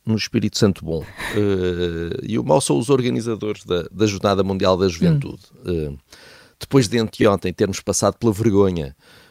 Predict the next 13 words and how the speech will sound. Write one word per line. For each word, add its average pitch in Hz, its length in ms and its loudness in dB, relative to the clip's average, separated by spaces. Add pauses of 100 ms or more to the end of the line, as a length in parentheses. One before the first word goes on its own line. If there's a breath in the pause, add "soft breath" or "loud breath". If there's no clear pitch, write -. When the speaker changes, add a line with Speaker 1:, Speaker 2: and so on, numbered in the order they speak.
Speaker 1:
eh, 76 280 -4
de 85 160 0
ouvir 101 300 2
o 95 60 -2
diretor 101 360 0
executivo - 680 -4
da 98 100 0
Jornada 90 400 -2
Mundial 92 320 -2
da 98 100 0
Juventude 92 420 -4
de 101 60 -2
Madrid 95 480 0